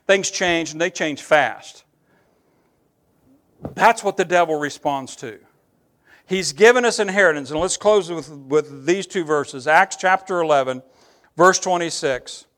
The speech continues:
This was the, Paul, when he first got called, he went out into the wilderness. Jesus met with him and taught him.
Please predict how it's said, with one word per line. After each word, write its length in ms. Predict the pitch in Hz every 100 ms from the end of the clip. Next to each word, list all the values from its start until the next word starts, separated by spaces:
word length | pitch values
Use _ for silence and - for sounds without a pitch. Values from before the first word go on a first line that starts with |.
| _ _ _ _ _ _ _ _ _ _ _ _ _ 139
This 420 | 139 220 254 -
was 520 | 214 202 180 151 - _ _ _ _ -
the, 400 | 147 170 170 185 151 143 -
Paul, 680 | - 247 214 156 175 - -
when 160 | 147
he 140 | 156 190
first 360 | - 214 220
got 220 | - 240 233
called, 400 | 190 151 151 156
he 120 | 180
went 180 | 180 185
out 180 | 190
into 200 | 202 214
the 80 | 208
wilderness. 600 | 185 185 175 175 170 - _ _ _ _ _ _
Jesus 500 | 139 147 208 185 180
met 220 | 175 185 160
with 200 | 170 170
him 180 | 160
and 120 | 160 -
taught 300 | 180 160 131
him. 140 | 117